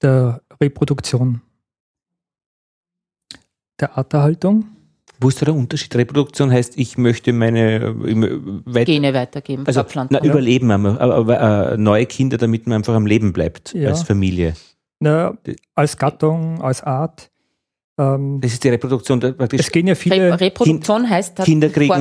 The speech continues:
Speaker 3: Fort-, Fortpflanzung,
Speaker 2: Tote
Speaker 3: ja?
Speaker 2: ersetzen.
Speaker 3: Also einfach
Speaker 1: Ja.
Speaker 3: die, den, den genetischen, den genetischen Code von, von sich selber weiterzugeben an so viele Nachkommen wie möglich.
Speaker 2: Weil man
Speaker 3: Siehe
Speaker 2: ja
Speaker 3: Löwe.
Speaker 2: stirbt.
Speaker 1: Dieselbe Existenz
Speaker 3: Ja.
Speaker 1: ist oft, äh,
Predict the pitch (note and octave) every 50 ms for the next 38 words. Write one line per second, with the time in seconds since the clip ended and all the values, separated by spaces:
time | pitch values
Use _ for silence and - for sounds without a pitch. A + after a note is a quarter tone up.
0 | C#3 C3+ F#2 - F#3+ - - - C3+ C3+ D3+ C#3+ - C3+ D3 D#3+ B2 A2+ - G2+
1 | G2 - - G3 - - A2 F3 F3+ G3 G3+ D3 D3 G3+ G3 - G3 G3 F3+ F3
2 | F3+ F3 E3+ F3 E3 E3+ G3 - - - A3+ - - A3 G#3 G3+ G3+ G3 F#3+ -
3 | F3 E3+ - F3 - F3 F3 F3+ F#3 - - G3+ - F#3+ F#3 - - - F#3 B3+
4 | D4 - - - _ - - F#3 F#3 F3+ F3 - - F3+ F3 - F3+ - - -
5 | F3 F#3+ G3+ - A3 - - - - - _ _ _ _ - D#3+ E3 E3 D#3+ -
6 | F3 F3 - F#3 F3 - E3+ E3 D#3+ D#3+ D#3+ E3 - F#3+ F3 - - G#3+ A3 A3
7 | G#3+ G3 D#3 A#2+ D3 - - - F3+ F3+ F3+ F3+ F3 G#3 G#3+ F#3+ F3+ E3 D#3 -
8 | C#3 C3+ - - C3 C3+ C3 - C#3 D3+ - - - D#3 F3 G3+ G3+ - A#3+ B3
9 | A#3+ - - F#3+ E3+ - D#3 D#3+ F3+ - F3+ E3+ - - F#3 E3+ - D#3 D#3 E3
10 | - - E3 - D3+ C#3+ - - _ - - - D#3 D3